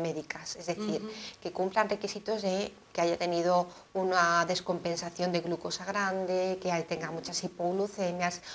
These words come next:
Speaker 1: son requisitos que valora el médico.
Speaker 2: Ujú.
Speaker 1: Entonces, realmente se ponen por eso, por ese motivo.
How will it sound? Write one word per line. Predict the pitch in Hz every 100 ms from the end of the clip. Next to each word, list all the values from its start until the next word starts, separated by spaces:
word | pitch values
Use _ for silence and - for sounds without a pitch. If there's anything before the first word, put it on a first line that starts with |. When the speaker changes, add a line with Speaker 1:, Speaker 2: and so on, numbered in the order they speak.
| -
Speaker 1:
son | - 202
requisitos | 196 202 208 185 226
que | -
valora | 175 156 170
el | 190
médico. | 160 165 - - - 214
Speaker 2:
Ujú. | 202 202 208 208 -
Speaker 1:
Entonces, | - 160 - 160 - - 180
realmente | 180 185 196 202 214
se | 208 180 160
ponen | - 175 175 202 208
por | 190 165
eso, | 160 165 160 -
por | 170
ese | 170 180
motivo. | 160 156 160 -